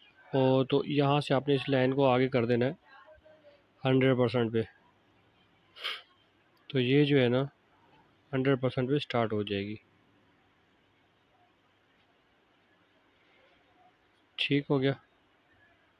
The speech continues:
और इससे आगे आप आ जाएं script, इसकी बी-, बीस power है। तो ये doggy, Doge coin है।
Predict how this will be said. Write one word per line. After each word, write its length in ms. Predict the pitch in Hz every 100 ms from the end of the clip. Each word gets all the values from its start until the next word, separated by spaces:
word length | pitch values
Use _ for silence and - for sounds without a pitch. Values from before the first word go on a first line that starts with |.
| _ _ _ _ _ _ _ _ _ _ _ _ _ _ _ _ _ _ _ _ _ _ _ _ _ _ _ _ _ _ - - - - _ _ _ 151
और 800 | 135 135 131 131 131 131 131 131 -
इससे 320 | 147 - 151
आगे 300 | 143 139 147
आप 180 | 143 135
आ 140 | 131
जाएं 180 | 131 139 - _ _ _ _
script, 800 | - - - 127 127 _ _ - - _ _ _ _ _ _ _ _ - _ - _ -
इसकी 220 | - 156
बी-, 280 | 123 139 143 - 135
बीस 260 | 131 156 - -
power 260 | 147 143 139
है। 120 | 151 - _ _ _ -
तो 100 | 135
ये 180 | 139 131
doggy, 440 | 131 131 143 139 147 - _ 143
Doge 260 | 139 143
coin 280 | - 131
है। 60 | 127